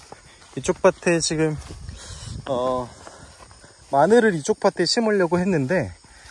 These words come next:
어, 일단은 이 마늘은 다, 다른 밭에 심을 거고요. 이쪽은 지금 여기 두 쪽으로 나누어져 있는데, 여기 절반은 벌써 심었고요. 뭐를 심으냐, 또 쪽파를 심었습니다. 아직 늦지 않아서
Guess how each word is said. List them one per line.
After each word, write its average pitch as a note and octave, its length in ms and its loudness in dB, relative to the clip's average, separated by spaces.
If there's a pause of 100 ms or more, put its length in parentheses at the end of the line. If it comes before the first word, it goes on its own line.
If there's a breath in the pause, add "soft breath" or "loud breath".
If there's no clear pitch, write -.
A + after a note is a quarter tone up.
(220 loud breath)
어, A2 180 -2
일단은 E3+ 520 2
이 C#3+ 60 -2
마늘은 D#3+ 560 4
다, C#3 300 0
다른 E3+ 340 4
밭에 C3 460 2
심을 E3 320 -2
거고요. A#2 440 -6 (520 loud breath)
이쪽은 D#3+ 720 4
지금 D3 320 0 (360 loud breath)
여기 B2+ 200 -2 (340)
두 E3+ 140 -6
쪽으로 D3+ 300 4
나누어져 B2+ 420 4
있는데, A#2 240 0
여기 C#3 160 2
절반은 F3 500 4
벌써 C3+ 340 2
심었고요. C3 600 2 (720 loud breath)
뭐를 D#3+ 240 6
심으냐, D3+ 340 0
또 G#3+ 80 -2
쪽파를 B3+ 460 4
심었습니다. A#2+ 640 -4
아직 B2+ 300 -6
늦지 C#3 280 0
않아서 C#3 400 2